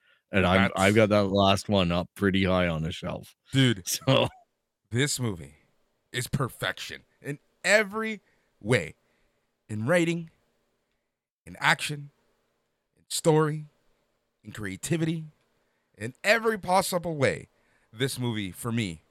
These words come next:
Speaker 2: is a ten. This is a ten out of ten
Speaker 1: Wow.
Speaker 2: movie. This is a ten out of ten movie. Movie of the year for me so far. Best comic book movie adaptation maybe ever. Yes.
Speaker 1: Wow.
Speaker 2: I'm saying that. Boris,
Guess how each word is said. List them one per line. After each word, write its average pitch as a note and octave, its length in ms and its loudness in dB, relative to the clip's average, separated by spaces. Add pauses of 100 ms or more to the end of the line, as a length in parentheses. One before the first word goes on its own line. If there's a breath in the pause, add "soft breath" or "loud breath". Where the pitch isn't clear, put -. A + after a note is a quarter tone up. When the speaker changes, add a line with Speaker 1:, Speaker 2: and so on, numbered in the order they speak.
(340)
Speaker 2:
is A#2 160 -4
a A#2 40 -2
ten. D#2+ 360 -6 (760)
This F3 280 -2
is C3+ 180 -2
a A2 80 -4
ten D3 320 0
out C3+ 80 4
of B2+ 120 0
ten A#2+ 200 0
Speaker 1:
Wow. G2+ 80 0
Speaker 2:
movie. D#2 220 -6 (340)
This G3 180 -2
is G3 120 -4
a F3+ 60 -4
ten F3+ 200 2
out E3+ 100 2
of E3 100 -2
ten D#3+ 180 -4
movie. G2 240 -8 (400 soft breath)
Movie G#3+ 260 -2
of G3 80 4
the F3+ 60 0
year D3 160 2
for A#2 160 -6
me G2 100 -6
so F2 180 -10
far. E2+ 220 -12 (440 loud breath)
Best A3 220 4
comic G3 360 -4
book F#3 160 -6
movie E3+ 260 -2
adaptation D3+ 840 0
maybe D#3 380 -2 (140)
ever. E3 460 2 (1200)
Yes. E3 320 0
Speaker 1:
Wow. D3+ 440 -8
Speaker 2:
I'm C3+ 180 -4
saying D#3 460 2
that. F#2+ 240 -4 (200)
Boris, D#3 720 0